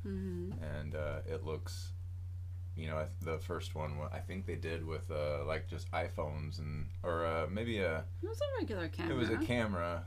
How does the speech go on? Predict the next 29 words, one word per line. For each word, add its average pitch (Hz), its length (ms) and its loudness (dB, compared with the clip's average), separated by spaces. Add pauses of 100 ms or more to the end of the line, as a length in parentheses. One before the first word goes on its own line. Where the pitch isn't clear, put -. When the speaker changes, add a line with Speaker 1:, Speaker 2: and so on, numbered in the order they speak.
Speaker 2:
but 98 80 4
it 92 60 2
was 92 120 -2
just 95 300 0 (380)
one 90 500 2
type 85 300 2
of - 180 -2
camera, 71 380 0
right? 78 300 0 (760)
Speaker 1:
Yeah. 320 180 0 (340)
Speaker 2:
And 90 220 0
this 95 180 -2
one 87 240 -4
is 82 220 -4
done 73 420 -4
with 71 160 -2 (280)
several 78 400 0
shots. 71 640 0 (260)
Um, 69 440 -2 (160)
I 71 80 -2
think 78 160 -4
they 73 100 -4
used 73 220 -4
a 67 120 -2
drone 73 480 -2
in 73 100 -4
it. 71 200 -4 (200)
Speaker 1:
Mm-hmm. 85 360 -2 (520)
Speaker 2:
So 76 520 2